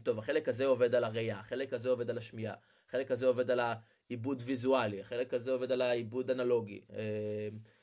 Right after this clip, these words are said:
אתה כאילו מנסה, רוצה להבין איך זה עובד, כי ברגע שאתה מבין איך זה עובד, אתה, יש,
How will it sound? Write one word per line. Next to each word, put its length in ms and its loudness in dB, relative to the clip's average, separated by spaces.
אתה 100 -10
כאילו 160 2
מנסה, 220 -2
רוצה 180 -4
להבין 420 2
איך 140 0
זה 100 -4
עובד, 240 -2
כי 160 -8
ברגע 160 -4
שאתה 100 -10
מבין 160 -6
איך 100 -6
זה 60 -4
עובד, 120 -2
אתה, 100 -6
יש, 200 -10